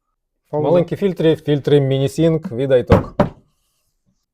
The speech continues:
Speaker 2: Куди ми використовуємо, і ви можете використовувати, е, ці фільтри?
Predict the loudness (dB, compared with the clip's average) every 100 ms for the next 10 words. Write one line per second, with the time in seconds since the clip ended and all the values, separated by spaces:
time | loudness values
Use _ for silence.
0 | _ _ _ -8 -4 0 0 -2 -2 -2
1 | -4 -4 -8 -10 -8 -4 -2 -2 -2 -4
2 | -4 -6 -10 -10 -6 -4 -4 -6 -10 -12
3 | -14 -16 -14 -18 -12 -4 -2 -2 -4 -8
4 | -12 -12 _ _ _ _ -16 -14 -14 -12
5 | -12 -12 -12 -16 -16 -20